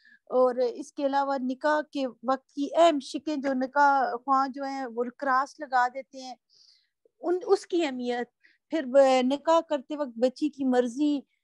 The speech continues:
ये सारी चीजें इतने अहम point हैं। यकीन माने, अगर हम लोग इन पे अमल दरामद करके चलेंगे, तो एक माशरा बहुत पुरसुकून हो जाएगा। ये जब हम छोटी-छोटी गलतियां करते हैं, जब हमें नहीं समझ होती, ये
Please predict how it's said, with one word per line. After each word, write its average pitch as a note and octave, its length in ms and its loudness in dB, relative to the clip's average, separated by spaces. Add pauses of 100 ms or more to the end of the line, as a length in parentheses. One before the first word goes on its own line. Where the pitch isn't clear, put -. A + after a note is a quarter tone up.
(220)
ये D#4+ 180 6
सारी E4+ 320 6
चीजें F4 340 0
इतने F#4+ 300 -4
अहम G4 260 2
point F4 360 0
हैं। E4+ 200 -4 (100)
यकीन C#4+ 420 0
माने, C#4+ 420 2
अगर D4 380 0 (160)
हम B3 160 2
लोग C#4+ 260 0 (380)
इन D4+ 180 2
पे D4+ 140 -2
अमल C#4 280 2
दरामद B3+ 480 2
करके C4+ 320 -2
चलेंगे, C#4+ 500 0
तो B3 220 0
एक B3+ 180 0
माशरा A#3 580 -2 (420)
बहुत D4 240 4 (160)
पुरसुकून B3 560 -4
हो G#3+ 140 -2
जाएगा। E3+ 420 -6 (960)
ये D4 160 2
जब D#4+ 240 4
हम D4+ 180 2
छोटी-छोटी D#4 680 0
गलतियां C4+ 440 2
करते C#4 300 -2
हैं, C#4+ 180 0
जब C4 200 2
हमें B3+ 300 0
नहीं D#4+ 320 -2
समझ C#4 360 -4
होती, C4+ 280 -2
ये C4 200 -2